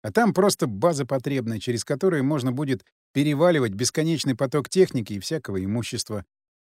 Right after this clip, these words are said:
И я уже отсюда никуда. В конце концов, мне хочется самому начать разбираться с тьмой. Да, лавры Милославского мне не дают покоя. Но также не дает покоя и тьма.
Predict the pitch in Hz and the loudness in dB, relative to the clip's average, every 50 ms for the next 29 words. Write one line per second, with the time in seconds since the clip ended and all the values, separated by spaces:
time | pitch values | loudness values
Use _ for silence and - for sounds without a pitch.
0 | _ - 117 151 220 247 247 226 180 180 202 190 180 - - - - 220 233 190 | _ -2 2 6 6 8 8 8 8 8 8 8 6 6 4 2 2 2 2 4
1 | 175 202 185 156 147 185 185 - 185 180 143 120 113 107 98 92 87 - - _ | 6 6 6 6 4 2 0 0 0 0 2 0 -2 -2 -2 -6 -8 -12 -14 _
2 | _ - 131 127 - 233 208 233 208 180 - 220 190 - 185 185 - - 202 196 | _ -8 -6 -4 -4 -2 0 0 2 2 2 2 2 2 2 0 2 2 2 2
3 | 190 - - - 165 - 190 185 185 196 196 208 202 170 143 127 - 156 127 143 | 2 0 -2 -2 0 0 2 2 2 2 2 2 4 2 2 2 0 -2 -4 -2
4 | 139 127 113 120 143 175 190 - - - 147 123 - - - 156 160 156 127 90 | -2 -2 -2 0 2 2 2 2 0 -2 -4 -4 -6 -4 -4 -2 0 0 -2 -4
5 | - _ _ _ _ _ - 101 104 180 214 214 202 190 170 170 214 233 208 202 | -6 _ _ _ _ _ -2 4 6 6 8 8 8 8 8 6 6 6 6 6
6 | 196 180 180 180 185 170 - 196 208 208 185 - - 175 160 160 151 156 185 196 | 6 6 6 6 4 4 4 4 4 4 4 4 2 0 2 2 4 4 4 4
7 | 185 143 139 139 156 175 - _ - 107 98 - - 123 117 113 107 98 - _ | 4 4 2 2 2 0 -2 _ -4 -4 -4 -4 -4 -2 -2 -2 -2 -4 -8 _
8 | _ _ _ _ - 131 147 131 - 214 208 160 135 135 135 135 135 139 160 175 | _ _ _ _ 2 2 2 4 4 4 4 4 4 2 2 4 4 4 6 6
9 | 185 - - - 160 139 - 180 180 165 147 131 - 156 135 - 151 160 160 147 | 4 4 2 -2 -4 0 2 4 4 4 4 0 -2 -4 -4 -2 -2 0 0 0
10 | - - | -2 -4